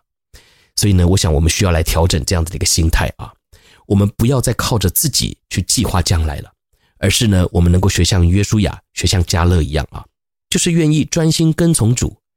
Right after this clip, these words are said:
然后不断地用单纯的心来仰望他。那我想啊，当我们有一个这样属灵的企图心啊，圣洁的企图心的时候呢，我们就会真正的被上帝纪念。好，那这个就是我们今天的分享，我们一起来祷告。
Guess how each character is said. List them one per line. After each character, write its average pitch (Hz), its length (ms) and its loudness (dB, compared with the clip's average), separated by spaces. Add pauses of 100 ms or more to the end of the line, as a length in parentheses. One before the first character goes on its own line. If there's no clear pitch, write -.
(240)
然 98 100 0
后 123 120 2
不 - 140 2
断 160 280 0
地 101 140 2
用 98 260 2
单 123 180 0
纯 95 140 0
的 87 80 4
心 98 260 2
来 82 120 2
仰 82 220 0
望 78 180 0
他。 - 200 -2 (320)
那 110 120 -2
我 92 100 2
想 85 180 -2
啊， 73 160 -4 (200)
当 107 100 0
我 - 20 2
们 110 80 2
有 85 120 2
一 87 40 2
个 92 120 0
这 95 100 -2
样 92 100 2
属 - 280 0
灵 82 120 0
的 98 60 0
企 - 180 -2
图 95 140 0
心 101 300 0
啊， 73 180 -4 (160)
圣 175 320 0
洁 98 100 -4
的 87 120 -4
企 - 120 -8
图 90 120 -4
心 92 120 -2
的 95 80 4
时 - 120 -2
候 82 160 2
呢， 73 120 2 (340)
我 95 100 0
们 85 100 2
就 90 80 0
会 92 180 0
真 131 240 0
正 139 160 0
的 - 220 -4
被 82 100 -2
上 80 240 -2
帝 78 120 -8
纪 - 180 -4
念。 - 220 -8 (920)
好， - 300 -4
那 95 100 0
这 101 100 -2
个 92 80 -2
就 104 120 0
是 104 100 0
我 92 60 4
们 82 100 4
今 107 140 0
天 110 80 2
的 98 40 2
分 139 160 0
享， 98 300 -4
我 - 100 -2
们 85 120 2
一 - 20 0
起 90 100 0
来 73 120 0
祷 - 160 -4
告。 - 200 -2